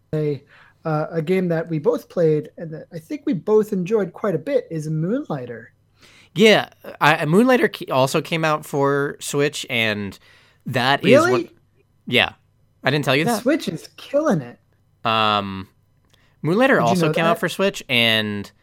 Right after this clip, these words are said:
Speaker 2: uh, I re-, I do kind of wanna get it, eh, like, especially after I fall off of Smash, because Moonlighter is something where I,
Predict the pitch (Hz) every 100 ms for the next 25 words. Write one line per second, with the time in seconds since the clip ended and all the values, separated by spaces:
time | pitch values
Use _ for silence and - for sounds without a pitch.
0 | _ _ _ 104 98 95 95 113 110 117
1 | 117 107 101 120 135 156 135 95 95 101
2 | 82 90 95 131 139 - 113 104 120 127
3 | 139 110 110 101 107 98 95 - 90 98
4 | 87 127 156 - _ _ _ - 120 127
5 | 113 107 95 - - _ _ - 123 139
6 | 147 143 135 131 123 117 113 104 - -
7 | - - - 120 131 117 104 104 104 101
8 | 95 - 104 104 95